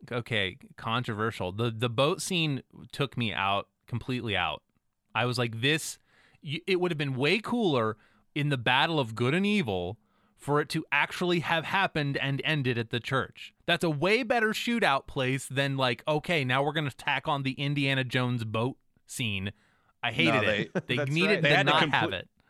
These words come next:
Speaker 2: they
Speaker 3: It
Speaker 2: had
Speaker 3: is
Speaker 2: to
Speaker 3: like that.
Speaker 2: complete their Mad Lib. Somebody had drawn, you know,
Speaker 3: <laughs>
Speaker 2: uh, somebody
Speaker 3: Right.
Speaker 2: had said,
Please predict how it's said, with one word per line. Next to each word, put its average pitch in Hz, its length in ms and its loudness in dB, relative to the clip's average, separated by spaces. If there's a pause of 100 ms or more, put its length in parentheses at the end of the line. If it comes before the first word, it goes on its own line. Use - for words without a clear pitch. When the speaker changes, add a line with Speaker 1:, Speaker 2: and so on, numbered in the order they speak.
(120)
Speaker 2:
they 160 120 2
Speaker 3:
It 156 40 4
Speaker 2:
had 180 100 4
Speaker 3:
is 190 40 -4
Speaker 2:
to 180 60 2
Speaker 3:
like 202 80 0
that. 156 100 -2
Speaker 2:
complete 160 280 0
their 139 140 2
Mad 131 360 2
Lib. 104 240 -2
Somebody 135 420 0
had 117 160 0 (240)
drawn, 120 440 2
you 107 200 -2
know, 101 200 0
Speaker 3:
<laughs> 101 220 -6
Speaker 2:
uh, 101 240 -4
somebody 135 260 0
Speaker 3:
Right. 127 40 2
Speaker 2:
had 113 140 -4
said, 123 280 -8